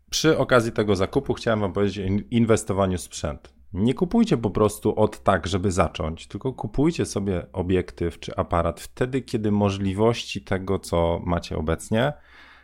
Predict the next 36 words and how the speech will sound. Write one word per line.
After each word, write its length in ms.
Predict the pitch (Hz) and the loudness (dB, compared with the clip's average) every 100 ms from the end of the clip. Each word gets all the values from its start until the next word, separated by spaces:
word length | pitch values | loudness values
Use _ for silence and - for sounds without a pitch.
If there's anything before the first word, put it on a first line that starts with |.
| _ _ | _ _
wam 180 | - 107 | 0 2
przestaną 600 | - 110 - 123 117 110 | 2 -2 2 2 4 2
wystarczać, 640 | 101 - - - - - - | 0 -2 -4 -4 -6 -16 -10
przestaną, 580 | - - - 107 107 | -8 -4 0 0 -2
zaczną 400 | 95 107 - 107 | 0 0 2 0
was 220 | 92 90 - | 0 -2 -6
frustrować, 840 | - 95 - - 90 78 - - | -6 -6 -4 0 0 0 -6 -6
zacznie 400 | 92 - 101 92 | -6 -4 -2 0
wam 180 | 95 87 | 0 -2
czegoś 340 | 101 95 90 | 0 0 0
brakować. 800 | 87 95 - 101 80 - - - - | 2 2 4 2 2 -2 -12 -16 -4
Ale 300 | 95 104 - - | 2 2 0 -10
weźcie 520 | 101 95 120 123 - | -12 0 2 2 -2
poprawkę 460 | 107 101 104 - 101 | -4 0 0 0 -2
na 160 | 95 85 | 0 2
to, 280 | 113 156 - - - - | 2 0 -2 -18 -12 -8
że 460 | 90 95 92 92 - _ _ | -2 2 2 2 -2 _ _
to 100 | - | -6
często 360 | 95 120 120 - | 0 0 2 0
jest 160 | 107 - | 0 -2
taki 220 | - 104 | -6 -6
kaprys, 560 | - - - - - | 0 0 0 -4 -4
że 80 | 90 | -4
mówicie, 300 | 92 98 - | -2 -2 -2
"Nie 160 | 98 98 | 0 2
zrobię 360 | 107 123 95 | 2 2 2
tego, 260 | 76 78 82 | -2 -4 -2
nie 100 | 92 | -2
zrobię 240 | 101 117 | 0 -2
kolejnej 340 | 110 92 85 80 | 0 -2 0 -4
sesji, 300 | - - 90 | -6 -8 -4
bo 60 | |
nie 100 | 92 | -4
mam 120 | 92 90 | -2 -4
nowego 280 | 87 85 | -6 -2
obiektywu". 600 | 90 85 - 92 76 73 | -2 -2 -4 -4 -4 -8